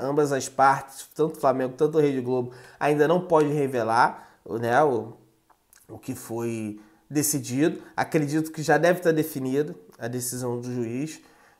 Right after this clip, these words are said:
é, mas ainda não foi divulgado. A gente vai ter que ficar na guarda aí pra ver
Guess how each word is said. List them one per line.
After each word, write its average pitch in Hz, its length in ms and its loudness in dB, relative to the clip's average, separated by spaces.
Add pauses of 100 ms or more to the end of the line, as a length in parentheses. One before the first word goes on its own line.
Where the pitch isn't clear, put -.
é, 117 720 0
mas 156 840 4
ainda 147 320 0
não 156 120 2
foi 151 180 -2
divulgado. 139 580 -4
A - 40 -12
gente 117 160 -14
vai 123 100 -4
ter 120 160 -10
que 123 60 -18
ficar 131 200 -2
na 135 140 0
guarda 131 380 0
aí 131 280 -2 (400)
pra 147 160 4
ver 127 380 -2